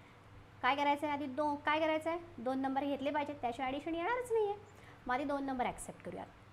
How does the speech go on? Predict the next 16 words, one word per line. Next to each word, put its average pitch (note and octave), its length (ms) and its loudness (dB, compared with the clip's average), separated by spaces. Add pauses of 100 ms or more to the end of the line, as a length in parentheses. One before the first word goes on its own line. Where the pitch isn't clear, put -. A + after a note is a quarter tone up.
मग A#3 80 0
आधी A#3+ 300 0 (340)
message C#4 340 2 (340)
देऊ D4 140 2
युजरला, C4 560 2 (340)
printf A#3 460 2 (2500)
enter D4+ 460 6 (420)
number A#3 360 4 (120)
one. F3+ 120 -4 (140)
मग C#4 100 2
आता D4 160 4
इंग्लिशमध्येच F#4 640 4
message E4+ 280 2
द्यायला D4+ 220 4
पाहिजे C#4 240 2
का? C#4 240 2